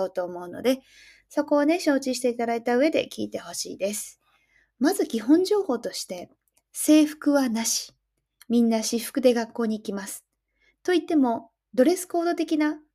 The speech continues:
最低限のルールみたいなのは一応あってですね。まあ、あってないようなものかもしれないけど、一応入学前のオリエンテーションでは、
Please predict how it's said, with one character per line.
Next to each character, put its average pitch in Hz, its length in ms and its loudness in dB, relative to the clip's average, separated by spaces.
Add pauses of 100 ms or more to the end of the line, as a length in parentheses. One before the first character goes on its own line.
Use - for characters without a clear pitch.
(100)
最 320 280 0
低 330 200 0
限 240 200 -2
の 196 80 -6
ル 240 160 2
ー 226 40 0
ル 196 120 -6
み 196 140 -8
た 190 120 -10
い 180 60 -12
な 180 100 -14
の 175 100 -12
は 170 100 -8
一 202 300 -2
応 370 160 -2
あ 330 60 -2
っ 330 100 -10
て - 120 0
で - 100 -10
す - 140 -16
ね。 175 260 -16 (400)
ま 240 80 -4
あ、 - 40 0
あ - 20 2
っ 302 60 0
て 302 120 2
な 269 140 4
い 294 40 8
よ 285 80 8
う - 40 4
な 226 80 2
も 220 140 0
の 208 100 -2
か 208 100 -8
も 190 100 -8
し 202 140 -6
れ 196 60 -4
な 190 120 -8
い 190 60 -10
け 180 160 -8
ど、 175 160 -8
一 311 300 -2
応 339 180 -2
入 339 220 2
学 349 200 -6
前 339 220 2
の 214 140 0
オ 196 40 -2
リ 226 120 2
エ 262 80 4
ン 247 80 -4
テ 262 120 2
ー - 40 0
シ 220 120 -10
ョ 190 40 -10
ン 180 60 -10
で 170 100 -6
は、 196 260 -4